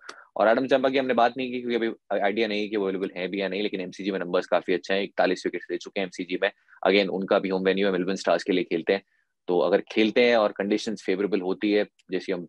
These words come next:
अ, फिलहाल expect कर रहे हैं, वैसी नहीं होती, तो आप उनको भी consider कर सकते हैं। फिलहाल है गिव अवे question का time, और, अ,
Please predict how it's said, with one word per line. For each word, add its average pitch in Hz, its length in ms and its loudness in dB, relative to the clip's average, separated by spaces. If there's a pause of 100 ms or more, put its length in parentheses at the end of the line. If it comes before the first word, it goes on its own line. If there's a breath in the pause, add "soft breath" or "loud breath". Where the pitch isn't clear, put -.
(120)
अ, 85 180 0
फिलहाल 104 340 4
expect - 300 -4
कर 95 80 4
रहे 95 60 2
हैं, 90 60 0
वैसी 90 200 -4
नहीं 87 120 -14
होती, 87 200 -10
तो 87 100 0
आप 85 120 0
उनको 85 200 -10
भी 85 80 -4
consider 82 300 -14
कर 82 100 -8
सकते 82 280 -8
हैं। - 60 -10 (560 loud breath)
फिलहाल 147 280 6
है 160 160 6
गिव 127 180 0
अवे 131 160 2
question 123 420 -4
का 117 140 2
time, 123 320 -2 (240)
और, 98 400 -2
अ, 95 260 -2